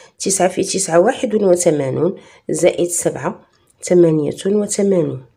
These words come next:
نحتفظ بثمانية. تسعة في خمسة، خمسة وأربعون، زائد ثمانية، ثلاثة وخمسون. نحتفظ بخمسة.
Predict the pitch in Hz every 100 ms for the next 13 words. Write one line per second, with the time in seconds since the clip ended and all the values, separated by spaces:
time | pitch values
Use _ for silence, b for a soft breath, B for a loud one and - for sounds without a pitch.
0 | _ _ _ - - - - 156 147 151
1 | 143 143 131 151 226 B B B B 185
2 | 185 170 - 190 - 175 - 139 - b
3 | b b - 226 214 196 180 165 - 160
4 | 156 139 135 208 240 B B B 160 165
5 | 170 175 - 170 160 147 165 160 180 175
6 | 175 - 208 202 190 190 170 - 127 -
7 | _ _ _ _ - - 151 165 135 147
8 | - 123 - 226